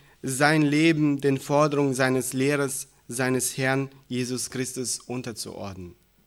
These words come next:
Und wenn wir das tun, wird Gott verherrlicht, wird er verherrlicht. Und das wünsche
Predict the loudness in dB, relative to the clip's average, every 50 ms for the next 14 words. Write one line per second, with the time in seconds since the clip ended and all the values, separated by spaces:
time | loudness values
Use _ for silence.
0 | _ _ _ _ _ _ _ _ _ _ _ _ _ _ _ _ _ _ _ _
1 | _ _ _ _ _ _ _ _ _ _ -8 -6 -2 0 0 2 2 0 0 0
2 | 0 0 0 0 -4 -4 -4 -4 -4 -4 -4 -6 -12 -20 _ _ _ _ _ _
3 | _ _ -10 -6 -2 -2 -2 -2 -6 -10 -16 -18 _ _ _ _ _ -14 -10 -8
4 | -8 -8 -8 -10 -12 -12 -12 -12 -12 -14 -16 -18 -20 -20 _ _ -8 -8 -8 -8
5 | -8 -10 -12 -12 -12 -12 -12 -14 -14 -14 -16 -18 -20 -20 -20 -20 _ _ _ _
6 | _ _ _ _ _ -8 -6 -6 -8 -8 -6 -6 -6 -4 -4 -4 -4 -6 -6 -8